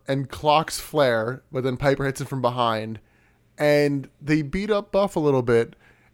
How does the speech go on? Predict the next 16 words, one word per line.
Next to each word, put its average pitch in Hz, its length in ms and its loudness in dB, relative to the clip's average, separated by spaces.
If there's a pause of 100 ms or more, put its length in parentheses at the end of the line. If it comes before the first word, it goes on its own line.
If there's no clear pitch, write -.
(180)
and 165 120 0
there's 185 140 6
a 196 60 6
ref 196 300 2
in 247 80 0
the 139 80 2
ring, 123 340 0
and 143 140 0
I'm 135 80 -2
like, 131 260 -2
"I 120 120 -8
guess 113 460 -10
this - 320 -10
is 147 300 -8
a 151 100 -8
match?" 143 540 -8